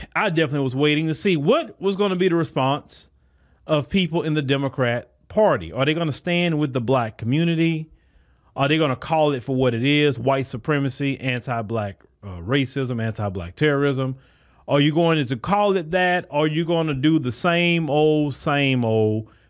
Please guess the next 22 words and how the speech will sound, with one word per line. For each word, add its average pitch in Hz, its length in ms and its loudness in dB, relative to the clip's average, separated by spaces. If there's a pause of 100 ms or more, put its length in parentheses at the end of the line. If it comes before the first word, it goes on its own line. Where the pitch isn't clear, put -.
playing 170 400 2
games 151 520 -2
with 139 220 0
us? 107 320 -2
Now, 147 220 0
I 160 140 2
will 208 260 4
tell 175 480 2
people 156 400 -2
this - 500 -2 (680)
who 165 160 2
come 196 240 0
over 170 280 2
to 160 380 -2
this 131 240 -4
podcast. 123 960 -2 (1120)
I 147 160 0
hold 196 480 0
Democrats 156 640 0
more 139 220 -4
accountable 147 760 -6
because 135 320 0